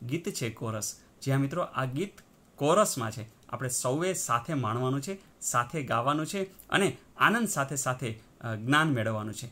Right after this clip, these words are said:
આગળ વધતું રહેવાનું છે. મિત્રો, અ, તમને બધાને ખબર છે કે હવે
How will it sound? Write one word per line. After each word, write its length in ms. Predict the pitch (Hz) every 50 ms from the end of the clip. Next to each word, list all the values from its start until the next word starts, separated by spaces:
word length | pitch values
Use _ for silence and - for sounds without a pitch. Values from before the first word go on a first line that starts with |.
| - - -
આગળ 280 | - - 127 135 156 165
વધતું 340 | 143 120 113 - - 131
રહેવાનું 260 | 120 120 110 110 110 98
છે. 120 | - 104
મિત્રો, 600 | 107 - - - - - 139 139 180 185 185 185 - - - - -
અ, 280 | 120 123 120 117 117 117 -
તમને 180 | - 147 160 160
બધાને 360 | 147 143 135 147 180 190 190
ખબર 200 | 190 180 170 165
છે 120 | - 170
કે 140 | 156 - 156
હવે 320 | 143 139 165 127 110 -